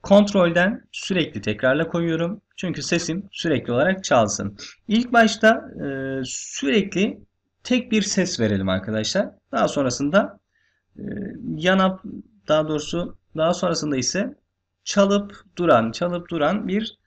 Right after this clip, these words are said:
ses modeli yapmaya çalışalım. Yine robotlara geldim. Robotlarda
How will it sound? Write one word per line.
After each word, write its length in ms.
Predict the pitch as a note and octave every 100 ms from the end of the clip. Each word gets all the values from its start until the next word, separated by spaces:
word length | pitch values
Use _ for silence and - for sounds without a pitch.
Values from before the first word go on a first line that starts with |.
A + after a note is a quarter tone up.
| _
ses 360 | - - F3+ -
modeli 500 | C#3 A2+ G#2 F#2+ - _ _
yapmaya 360 | B2+ - A2 G#2
çalışalım. 600 | - D3+ D#3+ E3 F#3 - _ _ _ _ _ _ _
Yine 200 | F3+ B3
robotlara 540 | G#3+ F3 C3+ - A2
geldim. 680 | G#2+ C3 D#3+ F3+ F3+ F#3 F#3 _ _ _ -
Robotlarda 880 | D#3 G3+ A#3 F3+ C#3 A#2 C#3 G3 -